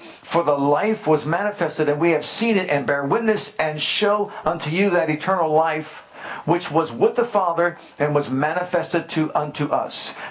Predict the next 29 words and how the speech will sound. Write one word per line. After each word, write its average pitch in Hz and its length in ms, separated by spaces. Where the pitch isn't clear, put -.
That 135 300
we, 196 480
that 160 220
which 147 220
we 151 200
have 139 140
seen 240 540
and 139 220
heard, 247 500
declare 165 380
we 180 100
unto 160 200
you, 190 280
that - 240
you 160 160
also 196 340
may 180 140
have 143 180
fellowship 220 400
with 240 160
us. 160 220
And 143 160
truly 202 260
our 147 80
fellowship 190 440
is 151 100
with 170 180
the 226 80
Father 160 440